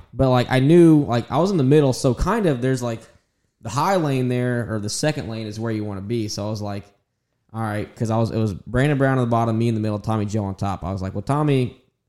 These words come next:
he's not gonna, like, chop me, so he's just gonna get up in the junk and he'll, he'll fall back." Brandon's gonna try to stick it in there and stay there, but he's just not gonna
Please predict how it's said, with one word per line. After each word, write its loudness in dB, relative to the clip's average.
he's -4
not 2
gonna, -2
like, -6
chop 0
me, -4
so -4
he's -2
just -10
gonna 0
get 0
up 0
in -2
the -6
junk -4
and -2
he'll, -4
he'll -6
fall -6
back." -6
Brandon's 4
gonna 4
try 4
to 4
stick 0
it 2
in 4
there 2
and -4
stay 4
there, 2
but 0
he's -2
just 0
not 0
gonna -4